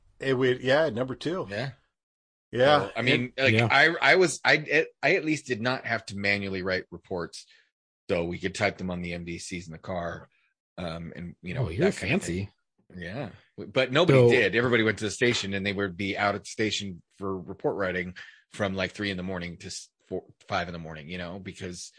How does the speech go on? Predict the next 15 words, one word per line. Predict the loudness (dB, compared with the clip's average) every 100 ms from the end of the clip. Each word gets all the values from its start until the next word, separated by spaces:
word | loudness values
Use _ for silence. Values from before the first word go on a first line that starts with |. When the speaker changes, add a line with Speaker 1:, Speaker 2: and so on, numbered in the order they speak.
| -2
Speaker 2:
you | 0 2 0
Speaker 3:
So |
Speaker 2:
could. | 0 0 0 -8 _ _ _ _ _ _ _ _ _ _
Speaker 1:
So, | 2 6
Speaker 3:
Yeah. | 6 6 2
So, |
Speaker 1:
so | 4 4
Speaker 3:
f-, | 4 0 -14 -16 _
f-, | -16 -16 _ _ _ _ _ _ 0
oh, | 4
go | 6
for | 6 6
Speaker 1:
Go | 4
Speaker 3:
it. |
Speaker 1:
ahead. | 2